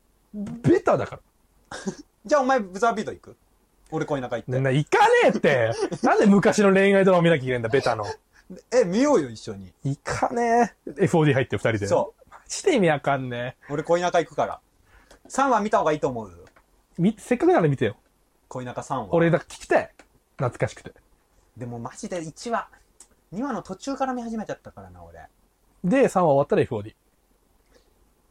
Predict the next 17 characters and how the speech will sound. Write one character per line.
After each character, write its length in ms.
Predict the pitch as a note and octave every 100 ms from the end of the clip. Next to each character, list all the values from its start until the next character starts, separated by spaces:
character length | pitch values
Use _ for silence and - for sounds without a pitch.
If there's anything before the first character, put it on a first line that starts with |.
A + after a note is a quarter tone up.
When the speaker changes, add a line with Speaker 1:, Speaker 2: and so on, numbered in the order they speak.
| _ _ _ _ _
Speaker 2:
ま 100 | G2+
あ 40 | F#2
で 80 | F#2+
も 80 |
し 100 | F2+ A#2
ょ 60 |
う 20 |
が 100 | A#2
な 160 | B2+ C#3
い 40 |
よ 100 | G#2+
な。 200 | F2 - -
Speaker 1:
<laughs> 320 | C#3+ - F4+
な 80 | E4+
い 60 | D4
ん 100 | G#3+
だ。 400 | D#3+ C3 C3